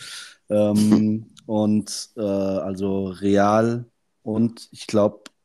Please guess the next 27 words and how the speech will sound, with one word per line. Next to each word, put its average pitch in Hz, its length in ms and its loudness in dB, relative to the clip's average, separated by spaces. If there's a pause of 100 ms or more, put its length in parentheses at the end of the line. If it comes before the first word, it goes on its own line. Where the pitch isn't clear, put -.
(100)
auch 107 240 0
noch 117 200 2
Man 113 180 2
City 127 340 -2
sind 104 180 -2
so, 101 100 -8
glaub 95 200 -6
ich, - 60 -14
die 98 80 -10
zwei 98 200 -2
Vereine, 95 340 -2
die 95 60 0
man 95 120 0
schlagen 92 380 -4
muss. 92 200 -8 (280)
Und 127 80 4
natürlich 127 340 0
dann 117 120 2
den 113 140 2
Sieger 117 300 2
aus 104 380 -2
P 107 200 -4
S 98 120 -6
G 107 120 -4
gegen 107 160 -4
die 101 80 -2
Bayern. 101 480 -6